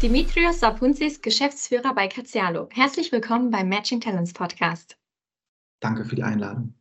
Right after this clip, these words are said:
Speaker 1: <laughs> Dimi, aktuell und seit einiger Zeit hört man immer wieder und liest man immer wieder, Mitarbeitermangel dominiert alle Schlagzeilen. Es ist überall in den, äh, Berichten und auch,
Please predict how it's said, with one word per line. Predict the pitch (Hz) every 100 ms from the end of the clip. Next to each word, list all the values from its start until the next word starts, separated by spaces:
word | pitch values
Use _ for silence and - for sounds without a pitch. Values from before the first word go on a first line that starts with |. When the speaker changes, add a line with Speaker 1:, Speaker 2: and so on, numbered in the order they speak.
| _ _ - - -
Speaker 1:
<laughs> | 294 285 240 - _ _ _ _ _ _ -
Dimi, | 254 240 -
aktuell | 220 220 262 254
und | 240
seit | 226 -
einiger | 226 240 208
Zeit | 196 208 226 226
hört | 226
man | 220 208
immer | 220 240
wieder | 233 220 226 254 233
und | 190
liest | 208 254 247
man | 208
immer | 185 185
wieder, | 190 196 220
Mitarbeitermangel | 208 247 - 208 202 202 220 190 190 220 254 262
dominiert | 190 202 196 190 208 214 220 - _ _
alle | 196 208
Schlagzeilen. | 190 - 240 233 - 226
Es | 208 208
ist | 202
überall | 226 220 208 202
in | 202
den, | 196 190 185 - - - -
äh, | 196
Berichten | 180 190 233 - 220 220 220
und | 220 220 220
auch, | 196 190 -